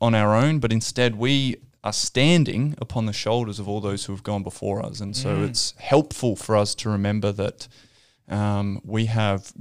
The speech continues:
Speaker 1: great leaders of the faith who we can lean back on, at whose feet we can sit at and learn from.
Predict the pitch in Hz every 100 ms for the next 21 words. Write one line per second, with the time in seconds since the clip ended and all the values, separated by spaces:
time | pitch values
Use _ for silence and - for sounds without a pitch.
0 | 107 110 107 113 127 - - - 101 113
1 | 113 113 110 104 - 98 101 - 101 101
2 | 101 - - 104 104 101 107 - 110 104
3 | 104 123 123 117 120 127 123 123 120 -
4 | - 95 - 117 117 - - 143 147 -
5 | 127 120 104 - 131 131 127 110 101 110
6 | 117 117 123 120 113